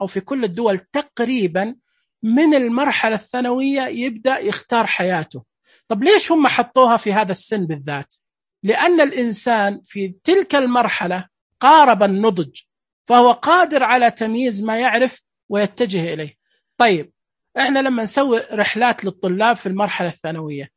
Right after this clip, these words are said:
إيش الهدف منها؟ الهدف منها ليس ترفيهياً كما يظن بعض الناس، خاصة إذا كانت متوجهة إلى كبار المختصين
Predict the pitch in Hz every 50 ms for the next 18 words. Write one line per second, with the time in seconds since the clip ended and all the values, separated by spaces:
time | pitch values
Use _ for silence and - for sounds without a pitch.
0 | _ _ - 285 262 - 262 226 208 208 190 185 175 - 185 175 170 156 165 175
1 | - _ _ _ _ _ _ _ _ - 226 226 208 302 359 370 359 277 - 277
2 | 320 330 294 254 277 320 349 - - _ _ _ _ _ _ _ - - 339 415
3 | 370 - 359 320 - 277 247 - - 254 240 233 185 254 262 233 196 165 151 147
4 | - 208 208 208 208 208 202 190 214 220 202 180 185 170 170 175 170 165 165 151
5 | 131 - - _ _ _ _ - _ _ - - - 311 349 339 - - 294 262
6 | - 262 247 233 208 233 220 226 214 - 277 269 262 233 226 - 220 202 202 214
7 | 226 247 277 254 202 226 220 220 - - 226 214 208 202 - 226 208 214 285 311
8 | 302 285 277 240 220 - _ - 226 202 - - 226 226 226 247